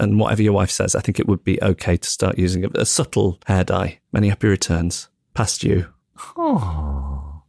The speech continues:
Speaker 1: Was
Speaker 2: That's
Speaker 1: that
Speaker 2: very,
Speaker 1: moving?
Speaker 2: very moving.
Speaker 1: Yeah, I'm, I'm gonna open it on my
Speaker 2: I,
Speaker 1: birthday.
Speaker 2: I now feel,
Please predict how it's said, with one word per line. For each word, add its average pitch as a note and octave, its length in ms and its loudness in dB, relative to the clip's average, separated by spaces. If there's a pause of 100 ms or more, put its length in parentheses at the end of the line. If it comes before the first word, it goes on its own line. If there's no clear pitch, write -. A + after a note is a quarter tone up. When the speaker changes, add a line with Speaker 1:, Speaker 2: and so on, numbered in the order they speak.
(200)
Speaker 1:
Was C3+ 100 2
Speaker 2:
That's D#3 100 2
Speaker 1:
that - 80 4
Speaker 2:
very, A3+ 80 2
Speaker 1:
moving? A#2 280 0 (380)
Speaker 2:
very F4+ 320 4
moving. G2+ 540 2
Speaker 1:
Yeah, D#3 140 0
I'm, E3+ 100 2
I'm E3+ 160 0
gonna G#3 180 0
open - 220 -2
it - 40 -4
on A#2 80 2
my A2+ 80 2
Speaker 2:
I, - 40 -2
Speaker 1:
birthday. F#3+ 320 0
Speaker 2:
I C#3+ 100 2
now F3 220 2
feel, E3+ 480 -2